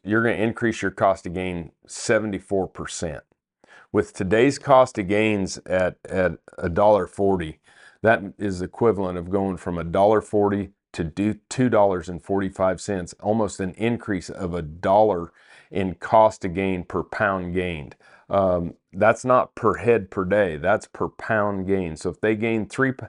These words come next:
pounds a day, there's an equivalent of a loss just in maintenance requirements due to mud and temperature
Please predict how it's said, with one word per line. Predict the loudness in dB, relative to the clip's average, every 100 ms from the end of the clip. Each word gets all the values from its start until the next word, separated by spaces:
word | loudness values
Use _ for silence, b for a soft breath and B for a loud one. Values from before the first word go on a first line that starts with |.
| b b b b
pounds | 0 2 0
a | 2
day, | 4 4 2 -2 _ _ 2
there's | 4 4
an | -2
equivalent | 0 2 2 0 -2 -2
of | -2 -2
a |
loss | 2 4 4 2
just | -2 -4 0
in | 0
maintenance | 0 0 -4 -6
requirements | -8 -2 -2 -2 -6 -8
due | -2 0
to | 0
mud | 2 2
and | 0 -2
temperature | -2 -4 -6 -6 -6